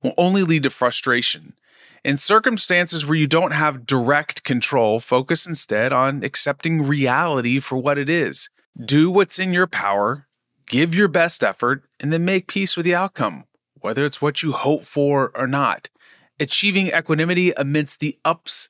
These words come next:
and downs of life is a completely different kind of mastery. So remember, for goals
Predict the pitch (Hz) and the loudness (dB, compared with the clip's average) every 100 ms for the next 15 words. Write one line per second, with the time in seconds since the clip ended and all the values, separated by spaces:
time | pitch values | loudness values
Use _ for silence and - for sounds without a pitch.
0 | _ 165 143 131 135 143 147 139 - 127 | _ -4 -2 0 0 0 -2 -4 -6 -8
1 | 120 120 123 - - - 113 131 120 - | -2 -2 -2 -6 -12 -8 -4 -4 -6 -10
2 | 120 - - 190 202 208 170 156 135 143 | -10 -12 -2 0 0 2 0 2 0 -2
3 | 123 - 139 135 120 107 113 107 104 - | -4 -4 -4 -2 -4 -4 -2 -2 -2 -6
4 | 65 55 _ _ _ _ _ - 151 156 | -6 -8 _ _ _ _ _ -2 2 2
5 | 165 165 117 - _ _ - 104 135 139 | 2 0 -2 -4 _ _ -10 -2 2 4
6 | 143 147 - - | 4 2 -2 -8